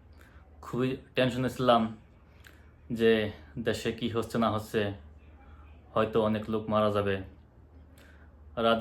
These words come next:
জাগতে জাগতে শেষ মুহূর্তে খুব সুসংবাদ শুনতে পেলাম। আজকে আমার বাংলাদেশ স্বাধীনতা অর্জন করলো। স্বাধীন বাংলাদেশ, আমার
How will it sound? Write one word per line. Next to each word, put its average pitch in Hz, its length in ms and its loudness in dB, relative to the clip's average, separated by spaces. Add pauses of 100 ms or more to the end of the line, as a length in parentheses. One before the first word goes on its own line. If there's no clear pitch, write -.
জাগতে 120 340 2
জাগতে 110 320 0 (1200)
শেষ 113 240 -2
মুহূর্তে 107 360 0 (1800)
খুব 117 120 -6 (100)
সুসংবাদ 117 500 -2
শুনতে 117 300 0
পেলাম। 113 240 4 (1400)
আজকে 139 340 4 (100)
আমার 160 260 8
বাংলাদেশ 143 400 8 (140)
স্বাধীনতা 139 440 4
অর্জন 131 260 4
করলো। 127 260 6 (880)
স্বাধীন 156 340 8 (120)
বাংলাদেশ, 131 520 10 (1500)
আমার 131 220 6